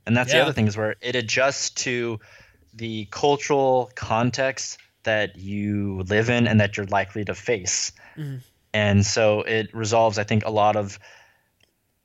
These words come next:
Speaker 1: unresolvable debates that happen in discourse around traditional classrooms and traditional schooling systems. And it fits a lot of those personalized needs that, you know, you may not be able to articulate all the special needs you have, but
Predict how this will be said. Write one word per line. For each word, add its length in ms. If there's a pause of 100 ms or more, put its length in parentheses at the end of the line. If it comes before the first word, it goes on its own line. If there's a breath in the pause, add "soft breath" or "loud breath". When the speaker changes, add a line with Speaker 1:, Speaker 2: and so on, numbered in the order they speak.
(520)
Speaker 1:
unresolvable 760
debates 400
that 100
happen 560
in 680
discourse 540
around 580
traditional 400
classrooms 640
and 260
traditional 380
schooling 300
systems. 580 (880)
And 100
it 80
fits 220
a 40
lot 120
of 60
those 180
personalized 640
needs 300
that, 280 (640 loud breath)
you 80
know, 140
you 100
may 120
not 260
be 80
able 140
to 80
articulate 600
all 160
the 60
special 360
needs 240
you 100
have, 480
but 180